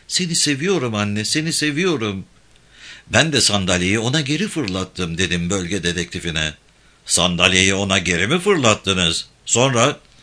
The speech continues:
"Daha da köpürdü. Demek ki doğru bir şey yapmışım değil mi? Kızdığına göre doğru olmalı." "Bu sırada üniformanız üzerinizde miydi memur Leone?" Dedektifin gözlerinin içine baktım. "Evet." "Polis kemeriniz ve çelik yeleğiniz üzerinizde miydi peki?"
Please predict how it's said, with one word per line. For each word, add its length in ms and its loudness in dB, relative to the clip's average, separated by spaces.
"Daha 220 0
da 120 -2
köpürdü. 640 -4
Demek 260 2
ki 140 -4
doğru 300 4
bir 120 0
şey 240 2
yapmışım 500 0
değil 200 2
mi? 280 -2
Kızdığına 560 2
göre 320 2
doğru 240 2
olmalı." 540 0
"Bu 140 4
sırada 380 4
üniformanız 720 2
üzerinizde 680 4
miydi 260 4
memur 420 2
Leone?" 420 2
Dedektifin 500 -4
gözlerinin 520 -4
içine 300 -2
baktım. 440 -6
"Evet." 300 0
"Polis 340 4
kemeriniz 640 2
ve 100 6
çelik 380 4
yeleğiniz 500 4
üzerinizde 720 2
miydi 320 2
peki?" 420 2